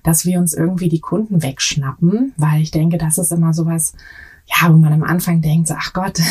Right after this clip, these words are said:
<laughs> die Konkurrenz.“ Ja, aber ihr seid nicht richtig Konkurrentin, weil die Kunden buchen dich wegen dir und sie wegen ihr. Es ist einfach so wichtig, das zu verstehen,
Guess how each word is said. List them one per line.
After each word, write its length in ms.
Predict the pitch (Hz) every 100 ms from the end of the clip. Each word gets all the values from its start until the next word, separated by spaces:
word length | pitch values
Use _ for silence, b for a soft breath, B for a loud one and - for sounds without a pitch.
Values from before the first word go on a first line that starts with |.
| 180
<laughs> 160 | 156
die 240 | 165 160 175
Konkurrenz.“ 1040 | 214 208 208 208 - 226 240 226 226 - B B B B
Ja, 160 | - 170 214
aber 340 | 170 175 -
ihr 160 | - 175
seid 220 | 170 -
nicht 180 | 185 -
richtig 300 | 180 180 -
Konkurrentin, 960 | 160 156 151 117 127 151 - 127 -
weil 300 | 147 147 156 - B B B -
die 100 | 160
Kunden 420 | - 214 277 311
buchen 380 | 247 208 214 185
dich 420 | 156 262 - - -
wegen 300 | 170 160 147
dir 360 | 165 220 277
und 220 | 277 180 160
sie 280 | 185 202
wegen 260 | 170 165 165
ihr. 460 | 170 156 139 - 156 - B B B B
Es 120 | 156
ist 140 | 175 -
einfach 380 | - 180 180
so 360 | 156 196 247 233
wichtig, 340 | 151 - 208
das 180 | - 160
zu 120 | -
verstehen, 880 | 165 160 156 - 180 190 180 220 254